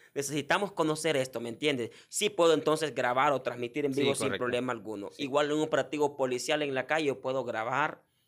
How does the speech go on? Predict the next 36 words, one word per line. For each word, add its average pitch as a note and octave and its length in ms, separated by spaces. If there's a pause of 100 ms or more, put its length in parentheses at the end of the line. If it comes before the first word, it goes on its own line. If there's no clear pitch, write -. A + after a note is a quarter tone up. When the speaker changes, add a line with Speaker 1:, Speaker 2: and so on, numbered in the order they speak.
(120)
Speaker 1:
Cuando B2 180
un C3 60
policía C3+ 480
me A#2+ 120
pide C3 260
que B2+ 120
baje B2 260
del B2 180
auto, D#3 400
que C3 100
abra A#2+ 200
las A#2 120
puertas C3+ 260
del B2 120
vehículo C3 380
Speaker 2:
Claro. D#3 300 (380)
Speaker 1:
y C3 80
comenzar C3 320
a C#3 40
revisarlo, C3+ 340
yo C3 60
puedo C#3 160
grabar C3 320
sin B2+ 300
ningún B2 280
problema C3 380
Speaker 2:
Sin B2+ 160
ningún G#2+ 160
Speaker 1:
alguno. F2+ 140
Speaker 2:
problema, F#2+ 340 (500)
claro. G#2 240
Speaker 1:
Qué F3+ 160
bien, A#2 380 (260)
Speaker 2:
Ya C#3+ 100
Speaker 1:
qué - 20
Speaker 2:
tenemos D#3+ 160